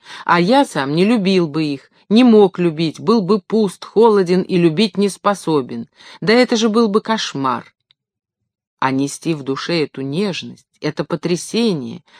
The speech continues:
это необыкновенное тепло. Да пусть она не любит, пусть не знает ничего о моей любви, пусть не замечает меня, пусть даже испытывает отвращение. Что с того?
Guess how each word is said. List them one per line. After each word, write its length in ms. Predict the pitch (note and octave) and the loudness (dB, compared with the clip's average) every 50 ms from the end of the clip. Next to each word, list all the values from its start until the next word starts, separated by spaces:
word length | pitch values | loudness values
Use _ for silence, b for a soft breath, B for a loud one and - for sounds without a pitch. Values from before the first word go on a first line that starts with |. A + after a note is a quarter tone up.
| b b b | b b b
это 240 | G#3 G#3 F#3 - G#3+ | 0 0 2 4 4
необыкновенное 1040 | G#3+ G#3+ G#3+ G#3+ F#3+ G#3 A3 - F#3+ G3 G3 G3 F#3+ A#3+ C4 A#3+ G#3 F#3+ F#3+ F#3 F3+ | 4 6 4 4 4 2 0 0 0 0 0 0 0 0 0 0 0 0 0 -2 -2
тепло. 600 | - - F#3+ F3+ - - F#3 G#3+ B3+ A#3+ F3+ D3 _ _ _ _ _ _ _ _ _ _ _ _ - | -4 -6 -8 -8 -8 -8 -6 -6 -6 -6 -8 -10 _ _ _ _ _ _ _ _ _ _ _ _ -8
Да 120 | C3+ E3+ D#3+ | -6 -6 -4
пусть 300 | - B3+ B3 - - C4 | -4 -4 -4 -4 -2 0
она 220 | B3 A#3+ A#3+ B3 | 0 2 2 0
не 180 | A#3+ A#3+ B3 A#3 | 0 0 0 0
любит, 400 | A3+ A#3+ G#3 D#3 C3+ C3 B2+ _ - | 0 0 -2 -2 -4 -8 -14 _ -4
пусть 240 | - A3+ G#3+ - A3+ | -4 -4 -2 0 0
не 100 | A#3+ A3+ | 0 0
знает 420 | G3+ A3 A#3 A#3+ A#3+ A#3+ - - | 2 0 0 0 0 -2 -2 -2
ничего 540 | A3 A3+ A#3+ A3+ - - B3+ A#3 A3 A3 G3 | 0 0 0 -2 -4 -6 -4 -2 0 0 0
о 60 | F#3 | 0
моей 440 | F#3 F#3 F#3 F#3+ G3+ A3 A3 G3+ D3+ | 0 0 0 0 0 2 2 0 0
любви, 520 | C3 D3 D3 C3+ B2 C3+ D3+ C3+ A2+ - B B B B B | -2 -4 -6 -8 -10 -8 -8 -8 -8 -10 B B B B B
пусть 240 | B A3 A#3 G3+ - | B 2 2 4 4
не 140 | A3+ A#3+ A#3 | 4 2 4
замечает 720 | G#3 A3+ B3 C4 C4+ - - - C4 A#3 F3 C#3 C3 - | 4 2 2 2 0 0 -2 -2 0 0 0 0 0 -2
меня, 260 | D3 C#3 C3+ C3+ B2+ B2 | -6 -6 -6 -6 -6 -2
пусть 260 | - F3 F#3 E3 D3 | 2 2 2 2 2
даже 320 | F#3+ G#3 A3 G3+ A3+ A#3 | 0 0 2 2 2 2
испытывает 600 | G#3+ - - - A#3+ A3+ - A3+ G3+ A3+ A3+ - A3 | 0 0 -2 -2 -2 -2 0 0 0 0 0 -2 -4
отвращение. 720 | G#3+ - - G3 A3 A3 - - A3 G#3+ G3 D#3 C#3+ D3 | -6 -6 -4 -4 -4 -4 -4 -2 -2 0 0 0 -2 -6
Что 340 | - - - - B3+ C#4 B3+ | -8 -8 -8 -4 -4 -4 -4
с 120 | - - | -6 -8
того? 420 | - E3 D3 B2+ A#2+ A#2 - - | -8 -8 -8 -6 -8 -12 -16 -18